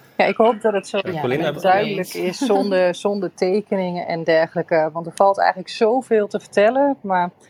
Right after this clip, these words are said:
Speaker 1: nou ja, de, het mooiste is toch als je gewoon de tekening hebt, eh, nou ja, en dat je, dat je mensen ook vanuit de praktijk echt kunt laten zien hoe het, eh, nou ja, hoe het werkt.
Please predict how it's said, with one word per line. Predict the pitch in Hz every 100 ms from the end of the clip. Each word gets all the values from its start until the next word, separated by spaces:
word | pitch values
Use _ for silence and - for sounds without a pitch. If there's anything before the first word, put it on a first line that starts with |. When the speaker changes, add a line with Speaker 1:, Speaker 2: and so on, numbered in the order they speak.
| _ _ -
Speaker 1:
nou | 202
ja, | 175 160
de, | 160 170 175 185 185
het | 185
mooiste | 175 202 220 -
is | 185
toch | - 202
als | - -
je | -
gewoon | - 175
de | 175
tekening | - 180 180 185 175 165
hebt, | 175 170 -
eh, | 175 165 160 165 165 _ _ _ _
nou | - 175
ja, | 160
en | 165
dat | 175
je, | -
dat | 175 175
je | 175
mensen | 175 185 185 156
ook | 180
vanuit | - 180 175
de | 175
praktijk | - 175 - 202 240 240
echt | - 220
kunt | - 196
laten | 190 190 190
zien | 185 208 196
hoe | 180 180
het, | 165 175
eh, | 170 165 -
nou | 208 160
ja, |
hoe | 151
het | 170 -
werkt. | 156 208 - -